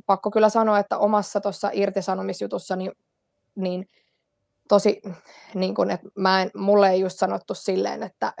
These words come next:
heippa, että sua ei kaivatakaan täällä, että silleen tosi kauniisti kyllä kohdattiin sen asian kanssa. Että tota,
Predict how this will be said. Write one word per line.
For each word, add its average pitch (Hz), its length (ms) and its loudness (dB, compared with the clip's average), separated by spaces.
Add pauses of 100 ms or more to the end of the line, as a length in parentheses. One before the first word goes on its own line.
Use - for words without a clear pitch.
(100)
heippa, 196 400 -4
että 220 340 -4
sua 214 260 -2
ei 202 60 2
kaivatakaan 113 720 -4
täällä, - 320 -4
että - 300 -6 (180)
silleen 202 360 -4
tosi 214 320 -6 (120)
kauniisti 220 540 -4
kyllä - 280 -8
kohdattiin 214 580 -6
sen 220 220 -2
asian 214 420 -4
kanssa. 214 460 -2 (880)
Että - 220 -12
tota, - 300 -6